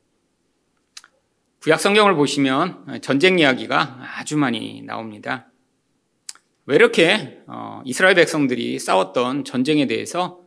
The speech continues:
성경에 이것저것에 많이 기록된 것일까요? 이 전쟁을 통해 이 하나님 나라의 전쟁을, 어, 모형하여 우리에게, 어, 보여주고자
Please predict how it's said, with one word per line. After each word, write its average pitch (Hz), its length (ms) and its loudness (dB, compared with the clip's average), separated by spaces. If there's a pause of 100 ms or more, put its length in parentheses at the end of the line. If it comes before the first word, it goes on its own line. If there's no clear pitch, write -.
(420)
성경에 165 520 2
이것저것에 151 1040 -4
많이 113 340 -10
기록된 120 540 -8
것일까요? 107 680 -14 (1080)
이 151 100 -2
전쟁을 202 440 4
통해 180 480 2
이 139 80 -4
하나님 294 420 2
나라의 151 640 4
전쟁을, 131 800 0
어, 113 80 -12
모형하여 131 600 -2
우리에게, 113 580 -8 (100)
어, 110 100 -18
보여주고자 117 800 -4